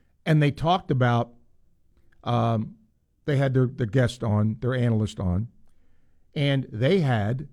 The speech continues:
the top five N F L quarterbacks of all time. Let me ask you a question.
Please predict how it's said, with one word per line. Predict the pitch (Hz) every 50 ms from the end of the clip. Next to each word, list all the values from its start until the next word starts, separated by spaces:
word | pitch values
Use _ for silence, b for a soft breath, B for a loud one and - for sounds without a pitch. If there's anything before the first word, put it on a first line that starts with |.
| - - _ - _ _ _ _ _ _ -
the | - 123
top | - - - - 151 156 175 214 - - - - _ _ _
five | _ _ - - 165 151 143 127 113 107 107 107 101 - - - _ _ _ _ -
N | 135 139
F | 139 127 - -
L | 131 131 123 -
quarterbacks | - - 139 127 120 113 101 110 107 104 98 - - - - - _ _ _ _ _ _ _ _ _ -
of | 120 107
all | 117 113 107 107
time. | - 110 82 - - _ _ _ _ _ _ _ _ _ _ _ _ _ _ _ _ _ _ _ _ _ _ _ _ _ _ -
Let | 160 185
me | 196 190
ask | 185 160 - -
you | 143 131
a | 123
question. | - 127 113 95 - - -